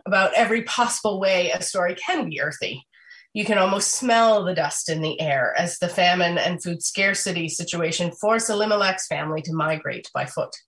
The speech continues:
You can feel the looks of the Bethlehemites searing into the back of her head when Naomi slinks back home years later, sans husband or sons, and plus one Moabite from Moab,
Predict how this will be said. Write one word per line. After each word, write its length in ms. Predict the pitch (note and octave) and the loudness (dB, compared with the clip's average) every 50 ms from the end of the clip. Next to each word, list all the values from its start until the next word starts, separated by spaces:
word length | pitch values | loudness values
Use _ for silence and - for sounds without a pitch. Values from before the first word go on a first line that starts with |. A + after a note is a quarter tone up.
| _ - - - - - - - - - _ | _ -20 -20 -20 -20 -20 -20 -20 -20 -14 _
You 120 | G#3+ A3 | -2 0
can 160 | A3+ B3+ G#3 - - - _ _ _ _ - | 2 2 0 0 -4 -12 _ _ _ _ -6
feel 380 | G#3+ C4 C4 B3+ B3 A#3+ A#3 | -2 0 2 4 6 6 6
the 100 | G#3 G#3 | 4 4
looks 460 | G3 F#3 G3 G#3 - - - - - | 2 4 2 2 2 0 -4 -4 -2
of 180 | - - F3 E3+ | -2 -2 0 0
the 60 | F#3+ | 0
Bethlehemites 840 | F3 F3 F3 F3+ - - F#3 F3+ F#3+ F3+ F3 E3+ E3 E3 D3+ - - | 2 2 2 2 2 0 0 2 2 2 2 2 2 0 0 -2 -6
searing 520 | - - - - - A3 G#3 G3+ F#3+ F#3 | -4 -4 -4 -2 0 0 0 2 2 2
into 220 | E3 E3 F#3 F3 E3+ | 0 0 -2 -4 -6
the 100 | E3+ D#3 | -4 0
back 300 | E3+ E3 D#3+ E3 - - - - - | 2 2 2 2 0 -6 -10 -4 0
of 180 | F3+ E3+ D#3 - | 0 0 0 0
her 140 | F3+ E3+ | -2 -4
head 320 | D#3+ - D#3+ - E3 D#3+ D#3 | -2 2 2 2 2 2 0
when 120 | D#3+ D#3+ | -2 -2
Naomi 400 | D3+ D3 D3+ D#3 D#3 D#3 D#3 D#3 | 0 0 0 0 0 0 -2 -2
slinks 680 | D3+ - - - - G#3+ G#3 G3 G3 F#3+ - - - - | -4 -6 -6 -6 -6 -4 -4 -4 -4 -4 -8 -10 -6 -2
back 260 | A#3+ G#3+ E3 F3+ - - | 0 0 0 0 -4 -8
home 400 | - - F#3+ F3+ E3+ D#3+ D#3+ E3 | -4 -2 0 0 0 0 -2 -4
years 360 | E3 F3+ F#3 F#3 F3+ F3 E3 | -2 -2 0 0 0 -2 -2
later, 480 | E3+ E3 E3+ F3 E3 D#3 D3 C#3+ C#3+ - - - - - - _ | -2 0 0 0 0 0 -2 -2 -4 -8 -14 -20 -20 -20 -20 _
sans 500 | - - - - G3+ F#3 F#3 F#3+ F#3 F#3 | -10 -8 -2 2 4 6 6 4 4 2
husband 480 | - G3 F#3 F3+ E3 D#3 E3+ D#3+ E3 E3 | 0 0 0 0 0 0 -2 0 0 0
or 200 | - F3 D#3+ D#3 | 0 0 0 0
sons, 560 | - - F#3 D#3+ C#3 D3 D#3+ D#3+ D#3 - - - - - _ _ | 0 2 2 2 2 2 0 -4 -6 -8 -10 -14 -20 -20 _ _
and 260 | A3 A#3 A#3 A3+ - - | 0 2 2 0 -2 -2
plus 580 | - C#4+ B3+ G#3+ E3+ - - - - - - _ _ | 2 4 4 4 2 0 -4 -6 -8 -10 -14 _ _
one 240 | E3+ E3+ E3+ F3+ F3+ | -2 -2 0 0 2
Moabite 600 | E3+ F3+ F#3 D#3 D3+ D3+ D#3 D#3 D3 C#3 - - _ _ | 2 2 2 2 2 0 -2 -2 -4 -6 -10 -16 _ _
from 260 | - - F#3+ F#3 F3+ | -2 0 0 0 2
Moab, 460 | E3+ D#3 D3 D3 B2+ B2 C#3 D3 D#3+ | 2 2 2 2 0 -2 -2 -4 -6